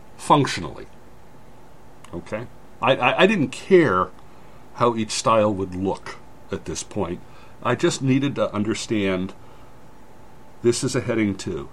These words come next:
this is a heading three, this is a paragraph, and so on. And just go through all of this stuff and just assign styles to each object. Um, so a paragraph is a paragraph, a, a list is a list,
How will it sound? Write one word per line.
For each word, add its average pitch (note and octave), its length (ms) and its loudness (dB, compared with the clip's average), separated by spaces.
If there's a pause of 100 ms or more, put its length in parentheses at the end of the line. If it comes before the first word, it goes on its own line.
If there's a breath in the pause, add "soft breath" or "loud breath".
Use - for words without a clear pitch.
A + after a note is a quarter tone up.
this C3+ 180 0
is A#2 100 -2
a A2+ 60 -4
heading G2+ 380 -4
three, D#2 340 -6 (100)
this A#2 300 2
is B2+ 140 0
a C3 40 0
paragraph, G2+ 640 -2
and G2 220 -4
so A2 320 2
on. C2+ 260 -6 (520)
And F#2+ 140 -6
just G2+ 180 -6
go G#2+ 140 4
through G#2 340 2
all F#2+ 300 2
of G#2 80 0
this F#2 160 0
stuff E2 320 -4
and E2+ 180 -8
just D#3 400 2
assign A#2 800 2 (260)
styles G#2+ 560 0
to - 160 -10
each G2+ 300 -4
object. E2 580 -8 (1800 loud breath)
Um, F#2 540 0 (420)
so F2+ 360 4
a D#2+ 80 -2
paragraph D3 600 4
is G#2 80 -6
a F2+ 40 -8
paragraph, B2 600 4 (120)
a, - 240 -6
a - 20 -2
list A#2 480 4
is G2+ 140 -4
a G#2 80 2
list, G#2 520 2